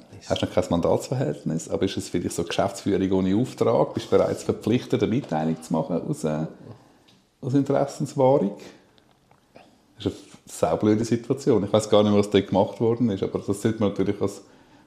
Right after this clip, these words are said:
Speaker 2: Polizist auf keinen Fall machen. Also neben Amtsgeheimnis noch sonst bringt man jemanden völlig in, in Zugzwang.
Speaker 1: Ja, ich finde es dann auch noch schwierig als Verteidiger, weil du wirst so quasi wie ins Boot geholt.
Speaker 2: Für Komplizenschaft.
Speaker 1: Ja,
Speaker 2: Genau.
Speaker 1: ja,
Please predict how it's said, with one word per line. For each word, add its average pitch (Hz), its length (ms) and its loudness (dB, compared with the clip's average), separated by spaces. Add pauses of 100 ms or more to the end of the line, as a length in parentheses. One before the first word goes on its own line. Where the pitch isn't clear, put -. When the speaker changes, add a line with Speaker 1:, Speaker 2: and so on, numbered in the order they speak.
(120)
Speaker 2:
Polizist 101 720 0 (100)
auf 107 160 -14
keinen 95 240 2
Fall 107 160 4
machen. 92 280 2 (160)
Also 87 320 -6 (180)
neben 95 300 4
Amtsgeheimnis 92 720 0
noch 92 360 0
sonst - 360 -4
bringt 95 240 -4
man 92 100 -2
jemanden - 260 -6
völlig 95 260 -2
in, 104 340 -2 (100)
in 107 100 -6
Zugzwang. 110 500 -6 (260)
Speaker 1:
Ja, 117 280 0
ich - 80 -2
finde 127 180 -4
es - 60 -8
dann 117 100 -2
auch 110 120 -2
noch 104 80 0
schwierig 110 260 0
als 101 160 2
Verteidiger, 107 720 -4
weil 104 120 0
du 110 100 -6
wirst 110 260 -2
so 101 120 -2
quasi 98 500 -4
wie 113 220 0 (540)
ins - 140 -6
Boot 120 340 0
geholt. 92 560 -2 (120)
Speaker 2:
Für 110 140 -4
Komplizenschaft. 104 760 2
Speaker 1:
Ja, 107 240 2
Speaker 2:
Genau. - 80 6 (140)
Speaker 1:
ja, 92 140 -2